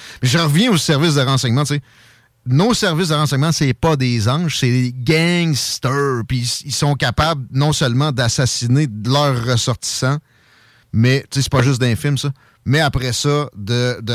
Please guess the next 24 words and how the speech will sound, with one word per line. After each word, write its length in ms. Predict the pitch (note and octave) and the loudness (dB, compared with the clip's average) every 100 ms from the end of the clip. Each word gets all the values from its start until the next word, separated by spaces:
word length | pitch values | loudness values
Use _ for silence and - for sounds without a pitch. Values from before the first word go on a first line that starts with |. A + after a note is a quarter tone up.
| A#2+ | -2
lancer 360 | B2+ A#2+ - | 0 0 -4
toutes 160 | C#3+ - | -8 -6
sortes 180 | D#3+ C#3+ | -4 -2
de 80 | C3+ | -2
rumeurs 600 | A2 A2 A#2+ B2 B2+ - _ | 0 0 2 0 -2 -6 _
au, 440 | A#2 B2 A#2 G#2 A2 | -2 0 0 -2 -4
au 40 | |
détriment 680 | G#2 F#2+ C#3 B2+ A#2+ A#2 C3+ | -4 -2 0 0 0 0 0
de 60 | A#2+ | 2
la 120 | A2 | 2
mémoire 440 | A2 G#2 G#2+ B2+ | 2 2 0 -2
de 60 | G#2+ | -2
la 80 | G#2+ | -2
personne, 440 | G#2 - A#2 A#2 | -2 -2 -4 -4
puis 280 | - G#2 G#2+ | -6 -6 -6
avec 280 | E2 F2+ G2+ _ | -6 -4 -6 _
peu 160 | B2+ B2+ | 0 2
d'égard 520 | A2+ G2 G#2+ A#2 A#2 - | 2 2 2 2 0 -4
à 80 | G2 | -8
ce 80 | - | -4
que 80 | |
la 160 | G#2+ G2+ | -2 -2
famille 360 | A2 G2 G#2 G#2 | 0 2 2 0
pourra, 520 | G2+ F#2+ G2 F#2 | -2 -2 -2 -2